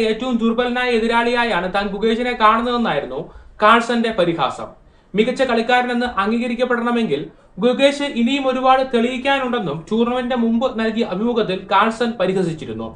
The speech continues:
നോർവേയുടെ ലോക ഒന്നാം നമ്പർ താരത്തെ കറുത്ത കരുക്കളുമായി കളിച്ചാണ് പതിനെട്ടുകാരൻ ഗുകേഷ് പരാജയപ്പെടുത്തിയത്.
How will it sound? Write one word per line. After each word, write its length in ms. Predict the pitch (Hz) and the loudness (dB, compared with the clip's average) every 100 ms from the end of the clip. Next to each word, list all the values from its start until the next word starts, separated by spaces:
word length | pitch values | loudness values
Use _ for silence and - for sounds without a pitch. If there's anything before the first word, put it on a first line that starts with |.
| - - - - 180 | -18 -20 -20 -6 4
നോർവേയുടെ 500 | 208 226 240 240 247 170 | 6 6 4 4 2 4
ലോക 200 | 208 226 240 214 | 6 6 4 0
ഒന്നാം 200 | 226 233 | 0 0
നമ്പർ 180 | 233 240 226 | 0 -2 2
താരത്തെ 340 | 214 214 143 139 - | 2 2 0 -4 0
കറുത്ത 280 | 190 214 233 247 | 0 0 0 -2
കരുക്കളുമായി 520 | 220 240 240 233 226 226 | -2 -2 -2 0 0 2
കളിച്ചാണ് 480 | 220 214 208 151 170 - - - | 2 4 0 0 -8 -10 -18 2
പതിനെട്ടുകാരൻ 680 | 214 262 285 285 277 269 262 185 | 2 4 0 2 4 4 2 -2
ഗുകേഷ് 440 | 226 262 247 233 - | 0 4 4 4 -2
പരാജയപ്പെടുത്തിയത്. 880 | 196 208 202 208 170 147 127 110 | 2 4 4 4 2 -4 -4 -6